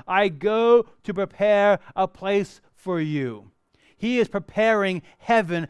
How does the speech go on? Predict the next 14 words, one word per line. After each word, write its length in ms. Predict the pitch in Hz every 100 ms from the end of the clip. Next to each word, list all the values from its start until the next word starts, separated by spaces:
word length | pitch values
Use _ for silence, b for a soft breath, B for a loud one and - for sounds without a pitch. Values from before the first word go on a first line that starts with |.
| B 190
at 200 | 190 180
this 180 | 175
very 400 | 139 185 196 190
moment 480 | 180 175 170 151 151 b _
for 160 | 180
the, 80 | 165 156 -
for 200 | 180 170
us 160 | 160
believers. 920 | - 165 160 156 131 131 - - - _ _ _ _ b b -
The 120 | 165
third 400 | - 226 240 -
thing 160 | 214
we 160 | 180 170
find 520 | - 170 160 156 151